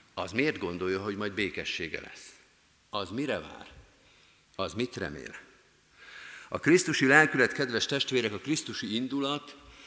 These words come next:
a krisztusi engedelmesség, hogy Úrnak valljuk Krisztust, az olyan,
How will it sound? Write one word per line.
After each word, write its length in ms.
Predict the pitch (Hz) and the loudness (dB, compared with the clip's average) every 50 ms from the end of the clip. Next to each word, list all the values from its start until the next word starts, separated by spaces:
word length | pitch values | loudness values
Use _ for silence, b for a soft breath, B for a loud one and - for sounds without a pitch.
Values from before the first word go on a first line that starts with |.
| B B B B | B B B B
a 100 | - - | -14 -2
krisztusi 440 | - 143 156 156 - 123 - 123 107 | 0 2 2 2 0 -2 -2 0 2
engedelmesség, 1040 | 120 143 143 143 131 135 131 127 127 123 120 110 - - 123 113 113 101 - - B B B B - | 2 4 4 4 4 4 4 4 4 2 0 0 0 0 0 0 0 -2 -4 -10 B B B B -6
hogy 200 | 113 113 - - - | -6 -6 -6 -4 -2
Úrnak 480 | 180 180 180 151 120 113 104 90 - | 2 4 4 4 4 4 2 0 0
valljuk 400 | - 113 110 107 98 90 82 - | 2 2 2 2 2 0 -4 -6
Krisztust, 460 | - 127 143 139 - - 131 120 - | -4 -2 -2 -2 -2 -4 -6 -6 -6
az 120 | 107 101 - | -6 -6 -4
olyan, 480 | 117 156 156 151 139 131 131 127 123 | 0 0 0 2 2 0 -2 -2 -4